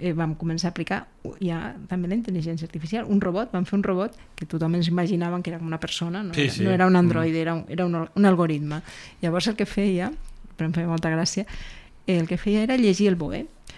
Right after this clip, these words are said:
Speaker 1: perquè quan hi ha un procés concursal, quan una empresa, doncs, eh, entra en concurs de creditors, llavors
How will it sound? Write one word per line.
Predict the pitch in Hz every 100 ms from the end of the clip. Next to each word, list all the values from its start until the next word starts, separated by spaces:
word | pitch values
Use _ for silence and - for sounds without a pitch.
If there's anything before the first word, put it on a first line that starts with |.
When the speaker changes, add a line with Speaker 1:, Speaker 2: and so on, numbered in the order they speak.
| - -
Speaker 1:
perquè | 196 175 170 156
quan | - 165
hi | 165
ha |
un | 175
procés | 208 220 - 190 180 -
concursal, | 175 165 165 - 185 190 240
quan | 175 151
una | 147
empresa, | 156 160 - 165 156 -
doncs, | - 131 - -
eh, | - - - -
entra | 156 -
en | 156
concurs | 156 160 156 156
de | 160
creditors, | 170 165 170 202 202 247 285
llavors | 151 151 151